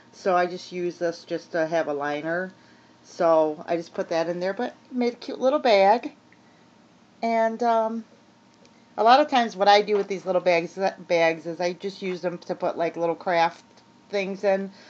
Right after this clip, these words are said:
So while I'm sitting on the couch, I just put my little ball of yarn or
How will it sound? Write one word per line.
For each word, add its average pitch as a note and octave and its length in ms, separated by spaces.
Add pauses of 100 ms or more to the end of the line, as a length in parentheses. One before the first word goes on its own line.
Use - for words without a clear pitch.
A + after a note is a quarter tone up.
(120)
So - 160
while F3+ 140
I'm F#3 120
sitting F#3 340
on E3+ 100
the E3 80
couch, F3+ 400
I E3 60
just D#3+ 180
put F3+ 160
my E3 120
little D#3+ 340 (260)
ball F3 240
of E3+ 80
yarn D#3+ 600
or D3+ 280